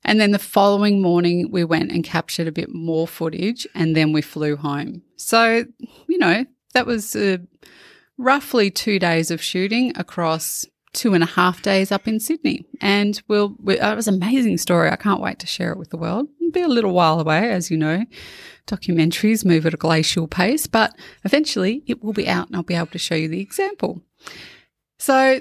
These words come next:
the reason that that shoot all ran so smoothly and we were able to finish at one P M in the afternoon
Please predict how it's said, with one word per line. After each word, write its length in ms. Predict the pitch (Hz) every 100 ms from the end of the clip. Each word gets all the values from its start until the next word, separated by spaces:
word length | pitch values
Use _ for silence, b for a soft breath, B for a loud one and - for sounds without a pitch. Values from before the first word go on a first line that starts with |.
| -
the 100 | 302
reason 520 | 254 277 320 320 381
that 140 | 339 233
that 220 | 214 202
shoot 240 | - 185
all 240 | - 175 175
ran 300 | 170 160 170
so 280 | - 190 208
smoothly 720 | - 175 160 156 165 156 -
and 180 | 175 170
we 60 |
were 120 | 160
able 260 | 160 214 349
to 60 | 311
finish 300 | 190 175 -
at 100 | 170
one 180 | 151
P 140 | 151 160
M 100 | 151
in 60 |
the 80 | 147
afternoon 680 | 147 147 - 160 147 156